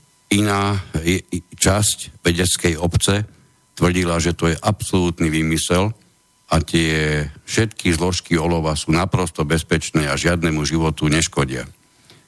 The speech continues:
Toto je niečo, čo neustále, keď počujem pojem vedec a jeho vyjadrenie, ja mám pred sebou okamžite tieto dve skupiny vedcov. Lebo jedna je tá, čo naozaj báda,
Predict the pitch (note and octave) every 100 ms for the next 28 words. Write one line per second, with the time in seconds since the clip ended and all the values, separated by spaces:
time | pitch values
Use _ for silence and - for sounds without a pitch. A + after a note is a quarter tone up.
0 | - A#2 B2+ F2 D2 D2 D2+ E2 E2+ -
1 | G#2+ B2+ B2 _ _ - D2+ E2+ A2 E2+
2 | - C#2+ C#2 C2+ D#2+ F#2+ - _ _ _
3 | _ E2+ - G2 - E2+ D#2+ F2+ F2 D#2
4 | C#2+ G2 D#2+ C#2 - - - - D2+ D2
5 | D2 D#2+ D#2+ D2 D#2+ D#2 E2+ F#2+ - -
6 | D#2+ D#2 D#2 F2 - E2 D#2 F2 F#2 E2+
7 | D#2 D2+ - D2 D2+ - _ _ - G#2+
8 | A2+ D#2 C#2 E2 G2+ F#2+ - - - D#2
9 | D#2 D2 C#2+ D2+ - D2 B1+ - _ _
10 | _ _ _ _ - D#2+ D#2+ F2+ A#2 G#2+
11 | F2+ D2 C#2 C#2 F2 F#2 F2+ - D#2 D#2
12 | D2+ D2 C#2+ D#2+ D#2+ E2 D#2+ G2